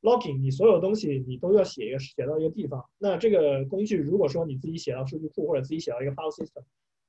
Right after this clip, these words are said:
然后一不留神这个 file system 不够，这个 memory 不够了，你需要去加 memory，各种各样的可能性，对不对？就我们这边其实，我们这边 go over budget，就S R E或者说 DevOps 这边东西，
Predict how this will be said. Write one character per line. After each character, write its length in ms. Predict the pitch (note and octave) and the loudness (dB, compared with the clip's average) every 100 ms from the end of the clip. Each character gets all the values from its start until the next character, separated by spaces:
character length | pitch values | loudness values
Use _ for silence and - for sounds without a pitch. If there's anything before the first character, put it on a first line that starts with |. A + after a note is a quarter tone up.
| _ | _
然 140 | D3 D#3+ | -2 0
后 60 | |
一 40 | F#3 | 4
不 120 | G3+ | 4
留 160 | D#3+ | 4
神 260 | F3 C#3+ C#3+ | 0 -2 -4
这 80 | E3 | -2
个 240 | C#3+ C3 C3 | 0 0 -4
file 180 | D#3+ | -6
system 280 | E3 D3+ - | -6 -6 -8
不 100 | C#3 | -6
够， 220 | D3+ E3 D3 | 0 0 0
这 100 | F3 | -2
个 80 | D#3 | -2
memory 400 | F3 F3+ C3 - | -2 0 -2 -4
不 100 | D3 | -4
够 200 | F3 D3 | 0 2
了， 100 | A#2 | 0
你 60 | - | -8
需 100 | - | -6
要 80 | D3 | -4
去 140 | D3+ | -4
加 180 | D3 D#3 | -6 -6
memory， 400 | D#3+ D#3 D3 A#2 - | -6 -6 -6 -8 -4
各 80 | F#3+ | 0
种 80 | |
各 80 | E3+ | 2
样 80 | G3 | 2
的 80 | - | 0
可 80 | C3+ | -8
能 100 | B2+ | -10
性， 120 | C#3+ D3 | -8 -4
对 100 | C3+ | -4
不 60 | |
对？ 80 | C3+ - _ _ | -4 -8 _ _
就 260 | - B3+ A3+ | 0 0 0
我 120 | - C#3+ | -2 0
们 200 | D#3 F3 | 0 -2
这 100 | C4 | 6
边 160 | A3+ | 6
其 180 | A3 G#3+ | 6 2
实， 380 | G#3+ D#3 E3 - _ _ _ | 2 0 -2 -4 _ _ _
我 160 | D3 | -2
们 160 | C3 D#3 | 0 2
这 140 | A3+ | 4
边 140 | G#3 G3 | 6 6
go 120 | G#3 G#3+ | 6 8
over 100 | G#3+ | 6
budget， 340 | G#3 G3+ D3+ C3+ | 4 0 -2 -4
就 100 | A3 | 2
S 200 | G#3+ G#3 | 2 4
R 160 | G3 F#3+ | 2 0
E 140 | F#3+ | 2
或 160 | G3+ D#3 | 4 4
者 80 | A#2+ | 2
说 180 | D#3 - - _ | -4 -8 -14 _
DevOps 440 | G3+ F#3+ - G3 - | -2 0 -2 -4 -6
这 80 | |
边 200 | E3+ E3 | -6 -6
东 180 | E3 F#3 | -4 -4
西， 240 | G#3+ - | -4 -8